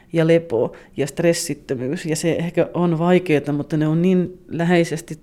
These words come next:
toisissaan kiinni, se suolen huono toiminta ja sitten taas se stressi, että ne tavallaan, niin kuin, on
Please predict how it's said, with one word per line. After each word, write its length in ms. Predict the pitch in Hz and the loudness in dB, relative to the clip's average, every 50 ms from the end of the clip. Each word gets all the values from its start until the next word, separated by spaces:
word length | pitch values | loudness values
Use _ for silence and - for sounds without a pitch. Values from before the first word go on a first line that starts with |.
| - _ - _ | -20 _ -20 _
toisissaan 560 | - 175 170 170 165 160 - - 165 156 151 | 0 2 2 2 2 -2 -6 -4 -2 -2 -2
kiinni, 340 | 151 - 175 170 175 170 160 | -2 0 0 2 2 2 0
se 120 | 151 - 147 | -2 -4 -8
suolen 400 | - 156 156 156 160 151 151 147 - - - - - | -6 -4 -2 -2 0 -2 -2 -4 -8 -16 -18 -14 -4
huono 440 | - 175 175 175 170 160 156 151 151 - - - - - | -2 0 2 2 4 4 2 0 -2 -4 -16 -20 -20 -2
toiminta 580 | - 170 165 170 165 160 151 147 147 - 151 151 156 | 4 6 6 6 6 4 2 0 2 2 0 0 0
ja 120 | - 160 156 | -2 -6 -6
sitten 320 | - 147 - - 156 147 | -6 -8 -6 -4 -4 -4
taas 320 | 143 156 143 151 151 - - | -2 -2 -2 -2 -4 -4 -4
se 160 | 165 156 - | -4 -4 -4
stressi, 600 | - - - 165 165 170 165 - - - 151 - | -6 -8 -2 -2 -2 -2 -2 -6 -6 -6 -4 -4
että 200 | 156 151 - - | -4 -4 -2 -2
ne 100 | 147 147 | -2 -2
tavallaan, 460 | 143 - 147 143 139 143 143 135 139 | -2 -2 -4 -2 -2 -2 -2 -2 -2
niin 100 | 151 135 | -2 -4
kuin, 140 | 127 - 92 | -4 -4 -2
on 140 | 147 156 147 | -2 -4 -4